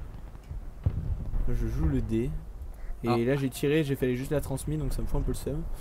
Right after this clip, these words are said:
Speaker 1: Et le problème, c'est que sans chargeur, par contre, on met vraiment une plombe. Ah ouais, ça va, t'es déjà à six kills, tout va bien, hein, c'est le mec, euh,
Speaker 2: Ouais, j'ai pris une, euh, posture un peu plus aggro.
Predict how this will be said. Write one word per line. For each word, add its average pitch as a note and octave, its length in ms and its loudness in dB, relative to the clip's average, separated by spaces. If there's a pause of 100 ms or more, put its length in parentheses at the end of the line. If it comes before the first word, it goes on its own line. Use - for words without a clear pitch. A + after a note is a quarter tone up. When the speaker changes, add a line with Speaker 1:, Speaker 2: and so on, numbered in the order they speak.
(320)
Speaker 1:
Et - 20 4
le B2 60 2
problème, D3 240 6
c'est - 100 -2
que - 60 -6
sans D3+ 100 -2
chargeur, C3+ 400 0
par A2+ 160 -4
contre, C3+ 180 -2
on A#2+ 40 -2
met A2 80 -2
vraiment A#2 180 2
une B2+ 80 2
plombe. A#2 300 -4
Ah C#3+ 80 8
ouais, D3 100 8
ça C#3+ 140 6
va, C3+ 100 8
t'es C3 140 4
déjà C3 240 4
à C#3+ 60 6
six C3+ 160 0
kills, B2+ 160 4
tout C3+ 160 4
va B2+ 40 6
bien, A#2+ 160 2
hein, A2+ 280 0
c'est - 160 -2
le A2 160 2
mec, A#2+ 160 4 (100)
euh, - 580 0
Speaker 2:
Ouais, B2 140 6
j'ai C#3 160 4
pris G3+ 220 8
une, F3 100 8
euh, D3 320 6
posture D3 340 2
un D#3 60 4
peu D3+ 120 2
plus D3+ 300 2
aggro. C#3+ 500 6